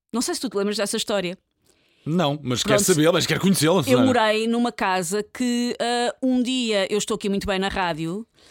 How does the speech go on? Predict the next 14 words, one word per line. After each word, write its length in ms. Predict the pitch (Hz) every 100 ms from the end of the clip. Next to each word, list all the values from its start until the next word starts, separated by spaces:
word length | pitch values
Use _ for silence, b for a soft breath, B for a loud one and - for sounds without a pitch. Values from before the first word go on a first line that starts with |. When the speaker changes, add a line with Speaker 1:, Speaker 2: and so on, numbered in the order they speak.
| b b b -
Speaker 1:
ah, 540 | 208 202 196 202 202 - -
e 140 | 233
telefonam-me, 760 | - 262 - 247 196 175 175 -
isto 720 | 185 - 214 240 254 233 180 - - - B B B -
há 80 | 160
muitos 260 | 160 151
anos, 200 | 151 151 - B B 262
e 120 | - 220
te-, 100 | 185
foi 120 | 202
a 40 |
minha 120 | 185 190
primeira 300 | 202 220 240
casa, 200 | 262